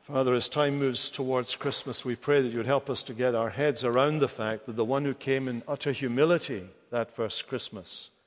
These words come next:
is the one who from all eternity, without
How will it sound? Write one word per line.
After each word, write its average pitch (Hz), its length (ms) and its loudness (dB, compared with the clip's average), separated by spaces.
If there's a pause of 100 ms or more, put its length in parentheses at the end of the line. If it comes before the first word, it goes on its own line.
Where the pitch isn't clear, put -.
(840)
is 135 240 2
the 123 100 0
one 135 280 0
who 123 180 -2
from 120 240 -4
all 123 160 2
eternity, 117 720 -4 (1300)
without 120 320 2